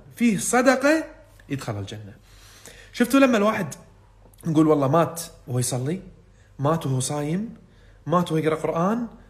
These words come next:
مات وهو في الحرم، شفتوا ال-، يا حظه، مات وهو متصدق، يعني بذاك اليوم تصدق ومات، الجنة. قال صلى الله عليه وسلم: "من ختم له بإطعام مسكين محتسباً على الله دخل الجنة."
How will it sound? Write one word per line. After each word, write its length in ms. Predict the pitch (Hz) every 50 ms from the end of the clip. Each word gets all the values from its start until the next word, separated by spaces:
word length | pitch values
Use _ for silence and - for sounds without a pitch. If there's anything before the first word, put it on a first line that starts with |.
| - - _
مات 280 | - 151 185 196 190 -
وهو 120 | 175 170
في 100 | 156 -
الحرم، 560 | 165 147 - - 185 202 233 262 285 294 285 - - - - _ _ _ _ -
شفتوا 300 | - - 190 - - 226
ال-، 580 | 175 165 156 139 135 135 139 131 110 95 - 131 - - - - - - - - - _ - 160 156 - 160
يا 160 | 156 165 160
حظه، 460 | 156 - 175 170 156 202 233 254 240 - - - - - - - -
مات 360 | 143 147 180 240 254 214 -
وهو 120 | 202 196 196
متصدق، 680 | 190 180 - - 247 214 202 330 339 330 - - - - -
يعني 160 | - 139 151
بذاك 220 | 151 175 220 214 214
اليوم 160 | 208 196 160
تصدق 440 | - 170 - 233 190 175 180 - 185
ومات، 440 | 190 233 269 330 370 370 370 - - - - - - _ _ _ _ -
الجنة. 440 | 156 131 123 107 104 101 98 98 - - - _ -
قال 200 | - 170 175 160
صلى 160 | - 156 143
الله 240 | 143 151 156 151 143
عليه 100 | 147 151
وسلم: 360 | 147 139 - 165 160 151 147
"من 120 | 143 143 135
ختم 360 | - - 208 208 185 160 147
له 380 | 147 160 160 135 127 110 98 - - - -
بإطعام 640 | 143 156 156 165 - - 180 208 240 247 233 185
مسكين 640 | 151 135 - - - 127 113 117 127 147 165 175 - - - - - _ _ _ _ _ - - - - -
محتسباً 640 | 156 156 - - - 254 - 226 175 175 170 170
على 140 | 180 202 208
الله 380 | 196 190 196 214 254 294 - -
دخل 200 | 175 - 147 127
الجنة." 380 | 104 101 - 101 - - -